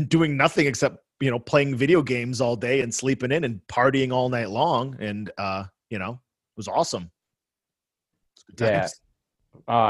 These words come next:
Speaker 2: as you kinda referenced there, I remember late nineties, early two thousands, for people who aren't from this area, the, the cost of living, like, rent and whatnot in Buffalo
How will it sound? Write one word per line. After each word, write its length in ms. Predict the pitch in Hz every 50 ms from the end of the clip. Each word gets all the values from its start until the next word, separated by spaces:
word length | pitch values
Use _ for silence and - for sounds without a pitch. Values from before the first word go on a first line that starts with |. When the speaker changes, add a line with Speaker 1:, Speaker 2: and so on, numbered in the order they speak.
| 104 104
Speaker 2:
as 160 | 113 117 120
you 100 | 135 131
kinda 220 | - 135 123 120
referenced 380 | 117 120 117 - 123 113 101 -
there, 140 | - 117 113
I 80 | 113
remember 640 | 117 117 120 120 117 117 113 110 107 107 - - _ _ _ _ _ _ _ _ _
late 220 | 127 131 123 120 117
nineties, 340 | 117 113 113 110 113 104 107
early 200 | 113 113 110 110
two 160 | - 113 107
thousands, 400 | - 113 107 107 107 104 104 101
for 100 | - 104
people 260 | 117 113 110 113 104
who 60 | 110
aren't 220 | 110 107 110 85 -
from 100 | 113 107
this 140 | 101 -
area, 480 | 95 110 113 113 110 104 101 98 95 - _ _ _ _ _ _ _ _ _ _ _ _
the, 380 | 113 107 117 113 107 107 101 98 90 95
the 100 | 107 104
cost 360 | - 127 127 127 120 - 120
of 60 | 110
living, 400 | 110 110 107 110 104 101 98 - -
like, 120 | 98 107 107
rent 320 | 104 104 110 110 113 110
and 120 | 107 104 104
whatnot 360 | 101 107 95 104 104 101 92
in 80 | 101 98
Buffalo 540 | 110 107 101 - 113 107 98 98 92 82